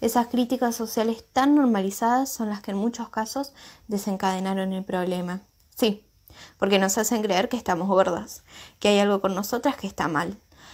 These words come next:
Al parecer, todo se trata de encajar en un cierto tipo de estatus social,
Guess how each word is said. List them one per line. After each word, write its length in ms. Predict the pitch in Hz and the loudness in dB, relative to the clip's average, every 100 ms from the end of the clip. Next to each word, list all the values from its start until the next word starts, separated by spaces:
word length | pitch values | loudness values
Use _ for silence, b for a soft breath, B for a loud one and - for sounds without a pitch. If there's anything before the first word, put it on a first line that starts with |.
| B B | B B
Al 120 | 226 | 2
parecer, 480 | 247 254 254 285 277 | 6 4 4 2 2
todo 260 | 277 254 | 2 2
se 180 | 262 220 | 2 -2
trata 280 | - 202 226 | -2 -2 0
de 60 | 214 | -2
encajar 460 | 180 190 - 214 | -2 -6 -4 -2
en 160 | 226 196 | 0 -2
un 100 | 196 | -2
cierto 400 | 208 214 208 196 | -4 -4 -4 -4
tipo 480 | 190 - 214 - - | -4 -4 -2 -4 -6
de 120 | 196 | -8
estatus 380 | - 220 214 220 | -6 -6 -4 -6
social, 520 | - 196 208 175 170 | -8 -6 -4 -4 -6